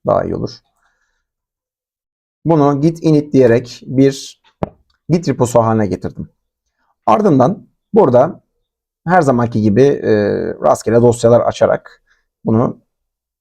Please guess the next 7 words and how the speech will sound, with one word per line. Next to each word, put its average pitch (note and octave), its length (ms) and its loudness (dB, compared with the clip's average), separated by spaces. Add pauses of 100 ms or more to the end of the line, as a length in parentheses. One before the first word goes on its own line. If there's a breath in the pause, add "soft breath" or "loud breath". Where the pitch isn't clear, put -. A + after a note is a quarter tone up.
(240)
anlamaya A#2+ 340 2
çalışacağız. - 580 -8 (100)
Mesela C3+ 360 0
buraya C3+ 420 0 (880)
file A#2+ 520 0 (960)
sıfır A#2+ 380 -4
dedim. F2+ 240 -4